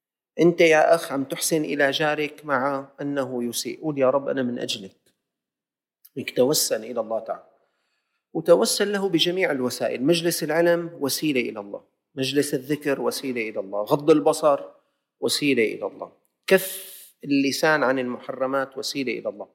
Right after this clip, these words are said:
كف امتداد اليد عن الحرام وسيلة إلى الله. بتقول له: "يا ضرار، توسل إلى مولاك بجميع ما يمكنك من الوسائل." نصيحة يا أخوان، الستين سبعين سنة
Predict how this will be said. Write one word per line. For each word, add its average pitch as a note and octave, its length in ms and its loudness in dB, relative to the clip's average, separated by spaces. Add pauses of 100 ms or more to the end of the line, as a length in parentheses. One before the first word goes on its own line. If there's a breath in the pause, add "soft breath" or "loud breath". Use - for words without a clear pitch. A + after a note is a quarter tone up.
(1080 soft breath)
كف G#3 300 6
امتداد E3+ 500 6
اليد D#3 300 2
عن C3+ 180 2
الحرام C3 540 -4
وسيلة A#2 460 -2
إلى G#2 120 -8
الله. F2 200 -18 (440)
بتقول F3+ 540 2
له: D3 120 6
"يا E3 220 6
ضرار، C#3 520 -2
توسل C3+ 680 2
إلى D3 460 2
مولاك D3 640 -2
بجميع F3+ 640 0
ما E3+ 180 0
يمكنك E3 640 -4
من C3 200 -2
الوسائل." G#2 520 -10 (2000)
نصيحة D#3 340 2
يا C#3 100 8
أخوان، C#3 260 -6
الستين D#3+ 420 -6
سبعين D3+ 320 -2
سنة E3 340 -4